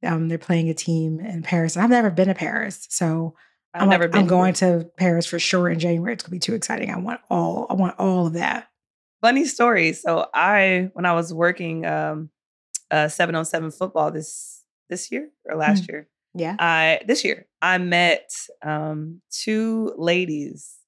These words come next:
Speaker 2: They were trying to check into their hotel, and, um, they were being discriminated against, two Asian ladies.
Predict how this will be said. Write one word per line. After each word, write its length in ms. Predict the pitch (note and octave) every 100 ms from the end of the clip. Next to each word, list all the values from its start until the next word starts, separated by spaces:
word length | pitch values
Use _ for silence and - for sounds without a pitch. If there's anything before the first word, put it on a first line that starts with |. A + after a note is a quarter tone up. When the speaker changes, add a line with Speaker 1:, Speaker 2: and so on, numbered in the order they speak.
| _
Speaker 2:
They 200 | E3+ E3+
were 140 | D#3+ D#3+
trying 220 | F#3 F#3
to 60 |
check 220 | F#3 G3 F#3+
into 220 | F3 F3
their 140 | E3
hotel, 640 | E3+ E3 - F#3 D#3+ D#3+ D#3 _ _ _ _ _
and, 580 | F3 E3+ E3 D#3 D#3 D#3+ - - -
um, 580 | D#3+ D#3+ D#3+ D#3 D#3+ D#3 _ _ _ _ - -
they 180 | E3+ F3
were 100 | F3
being 360 | F3 F#3+ G3 F#3+
discriminated 500 | F#3 - C#4+ E3 D3+
against, 560 | C#3+ - - - - -
two 140 | -
Asian 300 | E3+ F#3 F3+
ladies. 480 | F3 E3+ E3+ F3 -